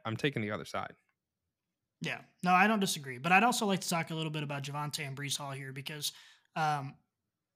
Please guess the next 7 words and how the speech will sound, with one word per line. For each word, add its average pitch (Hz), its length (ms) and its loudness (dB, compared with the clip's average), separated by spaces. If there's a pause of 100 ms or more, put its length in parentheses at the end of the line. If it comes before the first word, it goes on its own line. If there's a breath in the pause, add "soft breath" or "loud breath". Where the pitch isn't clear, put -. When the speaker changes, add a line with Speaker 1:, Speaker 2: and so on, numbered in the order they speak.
Speaker 2:
it's 190 180 2
important 220 540 0
that 180 120 -4
we 170 140 0
recognize 143 680 -6
that, 127 300 -8 (460 soft breath)
uh, 127 420 -4